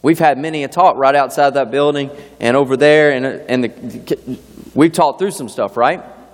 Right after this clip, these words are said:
But every time I can look at Bailey, and she would look at me with, sometimes with tears in her eyes, and she would say, "We're gonna make it. We're gonna make it. We're gonna get through this. This is going to,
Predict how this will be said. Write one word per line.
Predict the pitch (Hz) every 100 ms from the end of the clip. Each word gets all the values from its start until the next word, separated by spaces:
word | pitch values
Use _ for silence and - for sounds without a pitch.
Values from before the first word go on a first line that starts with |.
| _ _ _ _ _ _
But | 123 135
every | 165 180 185
time | 190 180 139 123
I |
can | - 123 107 - 127
look | 156 131
at | 117
Bailey, | 123 123 104 87 - - _ _ _ _ - - - - - - - - - - -
and | 113 107 - -
she | - 131
would | 117
look | 123 135
at | -
me | 107 101
with, | 104 -
sometimes | - 160 143 147 143
with | 127 -
tears | - 139 131
in | 117
her | 113
eyes, | 104 - -
and | -
she | -
would | 117
say, | - 87 - - - - - - - - - -
"We're | -
gonna | 117
make | 107 110
it. | - - _ - - - - - - - - - - - - - -
We're |
gonna | 135 135
make | 143
it. | - - - - - - - - - - - - - - - - - - -
We're | 123
gonna | 123 135
get | 113 -
through | - 131
this. | 98 -
This | 139 -
is | 113
going | 135 139
to, | 117